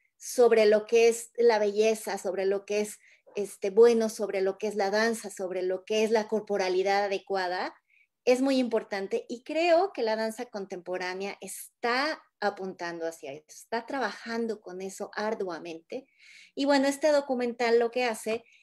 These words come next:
es que recupera conversaciones, experiencias, danzas, charlas, clases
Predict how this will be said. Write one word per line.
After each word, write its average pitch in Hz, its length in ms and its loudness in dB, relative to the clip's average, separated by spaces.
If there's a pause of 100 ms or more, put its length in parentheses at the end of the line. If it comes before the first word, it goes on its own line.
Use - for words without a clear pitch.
(160)
es 240 260 4
que 262 380 4
recupera 233 1080 2
conversaciones, 208 1300 0
experiencias, 196 1040 -4 (100)
danzas, 180 640 -6
charlas, 180 520 -6
clases 180 640 -2